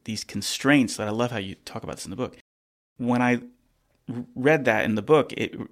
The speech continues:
takes me back to what I firmly believe in, is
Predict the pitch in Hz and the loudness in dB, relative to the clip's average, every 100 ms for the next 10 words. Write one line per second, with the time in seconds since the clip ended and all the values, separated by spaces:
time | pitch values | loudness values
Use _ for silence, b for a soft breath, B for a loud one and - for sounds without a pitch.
0 | _ - 147 - 123 117 - 117 107 107 | _ -2 -2 2 2 2 0 -4 -2 -2
1 | 113 143 156 - 101 98 95 95 101 - | 0 0 0 -4 -4 -4 -6 -6 -6 -8
2 | - 104 104 - _ _ _ _ 120 110 | -10 -8 -8 -10 _ _ _ _ 0 0
3 | 107 | 0